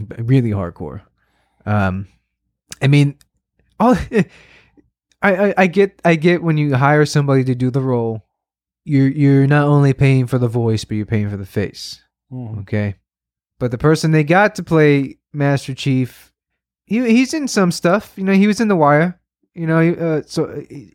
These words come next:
Speaker 1: I wouldn't say he's a household name, as people would call it. But if you see, if you've seen some good T V or, you know, m-,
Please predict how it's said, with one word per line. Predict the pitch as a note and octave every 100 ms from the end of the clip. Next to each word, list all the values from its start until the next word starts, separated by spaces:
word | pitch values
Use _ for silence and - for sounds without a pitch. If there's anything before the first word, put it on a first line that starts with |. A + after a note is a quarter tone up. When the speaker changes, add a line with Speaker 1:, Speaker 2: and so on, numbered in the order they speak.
| _
Speaker 1:
I | D#3+
wouldn't | F#3+ A3 F#3
say | F3+ F3+
he's | E3+ E3 D3
a | C#3 -
household | E3 D#3 - D#3 C#3+
name, | C3+ E3+ G3+
as | C3+ A#2+
people | - C3+ B2+ B2
would | A#2 A#2
call | B2 A#2
it. | D3 D#3+ _ _ _ _ _ _
But | - F#3+ F#3+ -
if | F3
you | F3+ E3+
see, | - F#3+
if | F#3+ E3+
you've | F3+ E3
seen | G3 F#3+
some | F3 F3+
good | E3 E3
T | - E3+
V | D#3 D#3+ D3+
or, | C#3+ -
you | D#3+ D3
know, | C#3
m-, | C3+